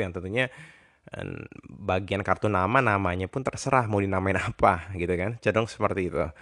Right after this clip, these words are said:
Jadi teman-teman sebenarnya lebih mau startup atau korporat? Tentukan pilihanmu saat ini. <laughs> Nah, by the way, eh, untuk ngomongin s-, korporat sendiri, eh,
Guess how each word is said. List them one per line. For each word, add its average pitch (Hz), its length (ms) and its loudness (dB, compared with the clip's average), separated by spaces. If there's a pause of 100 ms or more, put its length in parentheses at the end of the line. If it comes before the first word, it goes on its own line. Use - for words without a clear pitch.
(420)
Jadi 98 80 -2
teman-teman 131 540 2
sebenarnya 139 340 4 (220)
lebih 98 340 0
mau 95 480 2 (560)
startup - 880 2 (480)
atau 98 640 2
korporat? 95 480 6 (1120)
Tentukan 123 340 6
pilihanmu 95 320 0
saat 85 220 -2
ini. 82 180 -10 (300)
<laughs> 135 840 -6 (180)
Nah, 117 100 4 (300)
by - 160 4
the 151 80 6
way, 185 120 2 (440)
eh, 117 160 0
untuk 123 240 -2
ngomongin 131 340 0
s-, - 140 -10
korporat 113 500 4
sendiri, 113 540 -2
eh, 90 420 -4